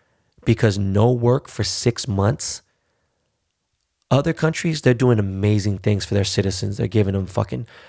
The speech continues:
you know, seventy percent of their salary. They're giving them fucking thousand dollars every fucking two weeks if they got kids, more money. What do we get in the U S?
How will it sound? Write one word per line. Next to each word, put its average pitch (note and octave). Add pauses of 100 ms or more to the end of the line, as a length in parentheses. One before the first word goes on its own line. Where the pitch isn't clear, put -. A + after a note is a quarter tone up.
(240)
you -
know, G2+
seventy A2+
percent G#2+
of G#2
their -
salary. A2+
They're A2
giving G#2
them G#2
fucking G#2+
thousand G2+
dollars G2 (460)
every G#2+
fucking G#2 (220)
two A#2+
weeks A2+
if -
they G#2
got -
kids, A#2
more A2+
money. A2+ (600)
What G#2+
do A#2+
we B2
get C#3
in C#3+
the C#3
U C#3+
S? D#3